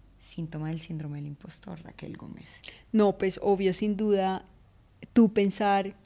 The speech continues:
Speaker 2: que tus logros no son suficientes o maquinar como estas historias
Speaker 1: Que eres
Speaker 2: de
Speaker 1: un
Speaker 2: cómo
Speaker 1: fracaso.
Speaker 2: tuviste
Speaker 1: Ujú.
Speaker 2: suerte para no decir que ese logro lo lograste tú, pues esos son los pensamientos intrusivos.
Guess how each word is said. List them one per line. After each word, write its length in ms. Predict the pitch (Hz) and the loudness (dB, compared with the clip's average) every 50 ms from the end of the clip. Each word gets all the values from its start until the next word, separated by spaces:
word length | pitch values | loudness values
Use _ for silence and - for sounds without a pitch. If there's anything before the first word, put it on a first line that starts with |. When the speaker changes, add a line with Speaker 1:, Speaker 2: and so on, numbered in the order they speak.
| _ _ _ - | _ _ _ -4
Speaker 2:
que 100 | 220 202 | -4 -2
tus 240 | 208 202 202 185 185 | -2 -2 -2 -2 0
logros 320 | 202 190 185 185 185 180 | 0 0 0 0 -2 -2
no 80 | 190 180 | -2 -2
son 160 | 175 196 190 | -2 -2 -4
suficientes 880 | 185 196 185 - 196 - 202 196 190 190 185 - 185 185 190 - - - - | -4 -4 -6 -6 -4 -2 -2 0 0 -2 -2 -2 -2 -2 -4 -6 -8 -4 0
o 120 | 214 214 | 2 4
maquinar 600 | 214 208 202 202 - 214 214 208 202 196 190 196 | 4 4 2 0 -2 -2 0 2 2 0 0 -2
como 180 | - 202 202 208 | -2 -2 -2 -2
estas 220 | 202 - 196 175 | -2 -2 -4 -4
historias 540 | 196 196 - - 208 202 185 185 185 185 175 | -4 -6 -2 0 0 2 2 2 2 4 4
Speaker 1:
Que 40 | 214 | 4
eres 120 | 214 202 | 4 6
Speaker 2:
de 20 | - | 8
Speaker 1:
un 60 | - | 10
Speaker 2:
cómo 220 | 240 233 220 214 | 10 10 10 8
Speaker 1:
fracaso. 180 | 214 - 175 233 | 6 6 4 4
Speaker 2:
tuviste 320 | 226 226 170 170 - 214 | 4 4 4 4 2 2
Speaker 1:
Ujú. 80 | 202 - | 0 2
Speaker 2:
suerte 640 | 196 214 220 220 208 - - - 208 208 208 214 - - - - - - _ - - - - - - - _ _ _ _ - | 4 4 6 6 4 2 2 2 4 4 4 2 -2 -12 -20 -20 -20 -20 _ -20 -20 -20 -20 -20 -20 -20 _ _ _ _ 2
para 240 | - 214 208 214 214 | 2 4 6 6 6
no 520 | 214 214 208 202 202 196 190 190 180 - - - - | 6 6 6 6 6 4 4 2 0 -4 -10 -20 -10
decir 500 | - 196 202 208 196 - - 220 - - | -2 4 6 6 6 6 4 2 2 4
que 100 | - 208 | 2 2
ese 160 | 202 - 208 | 4 4 4
logro 320 | 208 208 208 202 202 202 202 | 6 8 8 8 6 6 4
lo 140 | 208 208 220 | 4 4 4
lograste 420 | 226 214 214 196 190 - - 180 | 2 2 2 0 -2 -2 -6 -6
tú, 340 | - - 220 208 233 277 294 - - - _ _ _ - | -2 0 0 2 2 0 -2 -4 -12 -20 _ _ _ -8
pues 160 | - 202 196 175 | -4 -2 -2 -2
esos 200 | 175 170 165 160 | -2 -4 -6 -4
son 240 | - 196 185 185 185 | -4 -2 -2 0 0
los 140 | 185 175 - | -2 -4 -4
pensamientos 540 | - 190 175 202 202 202 185 165 - 170 | -4 -4 -4 -2 -4 -4 -4 -4 -6 -6
intrusivos. 720 | 165 175 175 - - 165 - - - - - 196 - - | -8 -8 -8 -6 -8 -8 -6 -6 -8 -8 -10 -14 -18 -20